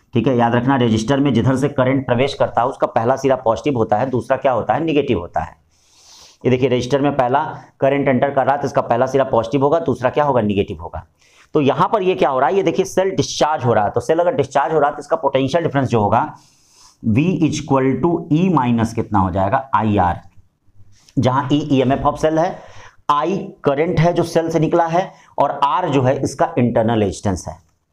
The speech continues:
तो cell का जो पोटेंशियल difference V होगा, V equal to E minus आईआर हो जाएगा। ये देखिए I current हो गया,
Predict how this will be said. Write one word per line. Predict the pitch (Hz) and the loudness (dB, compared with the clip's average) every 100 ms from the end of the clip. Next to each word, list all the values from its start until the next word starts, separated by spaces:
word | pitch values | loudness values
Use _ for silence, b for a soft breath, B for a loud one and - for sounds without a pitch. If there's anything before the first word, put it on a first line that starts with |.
| _ b b b b | _ b b b b
तो | 135 | -4
cell | - 160 160 | 0 -2 0
का | 196 | -2
जो | 208 | 0
पोटेंशियल | 214 160 151 156 160 220 | -2 -2 0 0 0 0
difference | 202 175 190 - | 0 0 0 -2
V | 107 214 | 0 2
होगा, | 185 120 117 - B B B | 2 0 -2 -4 B B B
V | 117 190 | -2 0
equal | 208 - 139 131 | -2 0 0 0
to | 180 - | -2 0
E | 185 214 | 0 2
minus | 180 127 120 160 - - | 2 0 0 0 -4 -4
आईआर | 113 110 107 | 0 2 2
हो | 95 | 0
जाएगा। | 95 95 98 | 0 2 2
ये | 101 | 0
देखिए | 101 113 - | 0 -2 0
I | 110 107 | 0 0
current | 113 139 | 0 0
हो | 131 | 0
गया, | 139 151 | 0 0